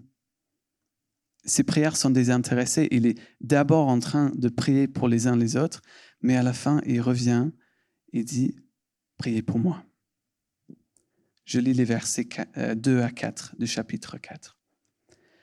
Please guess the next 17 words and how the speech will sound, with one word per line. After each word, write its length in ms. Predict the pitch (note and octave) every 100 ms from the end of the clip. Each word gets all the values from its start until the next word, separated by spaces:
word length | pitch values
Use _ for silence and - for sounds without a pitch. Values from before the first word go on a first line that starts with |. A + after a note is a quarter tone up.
| _ _ _ _ -
Persévérez 800 | G#3 G3+ - G#3+ E3+ E3 D#3 E3
dans 180 | D3+ C#3+
la 140 | C#3
prière, 600 | - - C#3+ B2+ A#2 A#2 - -
veillez-y 640 | C3 C3 E3+ F#3+ F3+ F3+ F#3+
avec 260 | D3+ D3+
des 220 | - C#3+ C#3+
actions 400 | C#3+ - D3+ C#3
de 120 | B2+
grâce. 600 | C3 - A#2+ - - - _ _ _ -
Priez 400 | G3 E3+ F3 F3
également 500 | F#3+ F#3 F3 E3+ F#3
pour 300 | F3+ - D3
moi 440 | C#3 C#3+ C#3 - _ _ _ _ _ _ _ _ _ _ _ -
et 80 | C#3+
pour 260 | C3 C3+
nous. 200 | C3 A#2+